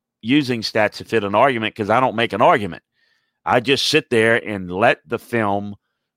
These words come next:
come to me, evaluating player or team, and that's how it plays out. Um, Rock Westfall, Gary Patterson at T C U out of gas or out of, I, I don't, I, I don't know that I would agree with that, Rock. I,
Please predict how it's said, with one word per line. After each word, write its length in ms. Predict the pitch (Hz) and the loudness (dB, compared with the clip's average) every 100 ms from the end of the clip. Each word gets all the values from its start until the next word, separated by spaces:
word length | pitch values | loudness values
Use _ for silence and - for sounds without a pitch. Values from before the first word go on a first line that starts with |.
| _ | _
come 280 | - 120 107 | -2 0 0
to 80 | 104 | -2
me, 300 | 101 69 58 | -2 -4 -8
evaluating 580 | 80 95 95 92 87 82 | -2 0 0 0 -2 -8
player 360 | - 101 92 | -4 -2 -2
or 60 | 82 | -4
team, 360 | - 139 110 | -2 -2 -2
and 180 | 92 82 - - | -6 -10 -16 -12
that's 300 | 90 - - | -10 -10 -16
how 240 | - 92 85 | -4 -2 0
it 100 | 80 _ _ | -4 _ _
plays 280 | - 80 69 | -8 -8 -8
out. 160 | 69 _ - | -14 _ 2
Um, 460 | 120 120 110 95 - _ _ _ _ | 4 6 4 0 -14 _ _ _ _
Rock 220 | 120 139 | 2 2
Westfall, 480 | 131 127 117 101 87 - | 4 2 2 -2 -4 0
Gary 180 | 127 131 | 2 2
Patterson 540 | 135 143 143 - 139 | 2 2 2 -2 -2
at 160 | 123 - | -2 -4
T 140 | 139 | -6
C 160 | 131 135 | -4 0
U 100 | 123 | 2
out 140 | 127 | 2
of 100 | 127 | 0
gas 320 | 127 131 131 | 2 2 2
or 80 | 117 | 0
out 140 | 120 | 0
of, 80 | 120 | 2
I, 100 | 120 - | -2 -2
I 320 | 226 254 254 | -8 -6 -6
don't, 340 | - 277 160 - _ _ _ | -2 -2 -2 -6 _ _ _
I, 140 | 135 147 - | -10 -10 -8
I 80 | 302 | -4
don't 240 | 196 135 | -4 -2
know 160 | 120 107 | 0 0
that 140 | 101 | 0
I 120 | 98 | 0
would 160 | 92 92 | 0 -4
agree 220 | 82 92 | -8 -8
with 200 | 87 85 | -6 -6
that, 280 | 85 82 - | -4 -4 -4
Rock. 340 | 90 92 104 | -2 0 2
I, 140 | 139 | 0